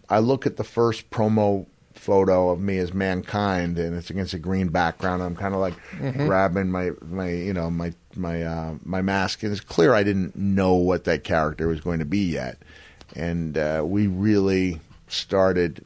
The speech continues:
Speaker 1: you know, I mean, I put a lot of work into it. The company obviously did their part with Undertaker doing more than anybody by seeing something in that character that he wanted to work with. But they left me alone, by and large, to grow,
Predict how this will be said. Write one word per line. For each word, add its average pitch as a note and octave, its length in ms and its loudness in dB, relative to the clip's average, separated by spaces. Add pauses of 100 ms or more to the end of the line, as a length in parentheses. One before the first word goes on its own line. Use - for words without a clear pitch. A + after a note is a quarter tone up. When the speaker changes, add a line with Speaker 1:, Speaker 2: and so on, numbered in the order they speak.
Speaker 1:
you G#2 140 -2
know, E2+ 140 -2
I F2+ 140 -2
mean, F2+ 140 -2
I F#2 120 0
put - 260 -2
a G2+ 60 2
lot G2 200 4
of F2+ 80 -2
work F2+ 240 -2
into F#2 300 -2
it. F#2+ 220 -2
The D#2+ 60 -12
company F#2 440 -6
obviously G2 380 -2
did D#2 220 -6
their F#2 200 2
part F#2+ 440 2 (480)
with F2 120 0
Undertaker F#2+ 560 2
doing F2 240 2
more F2+ 240 2
than E2 160 -2
anybody F2+ 600 0
by E2 220 -6
seeing F2+ 320 -4
something E2+ 400 -6
in E2+ 140 -4
that E2 180 -6
character E2 640 -4 (520)
that E2+ 120 -4
he F2+ 140 -2
wanted E2+ 320 -2
to F2 60 -2
work E2+ 340 0
with. F2+ 280 0 (140)
But G2 280 -6
they G#2 140 0
left A#2+ 300 0 (100)
me C#3 160 -4
alone, G2+ 760 0
by E2+ 220 2
and F#2 140 0
large, F2 320 -2
to E2+ 80 -6
grow, D#2+ 640 2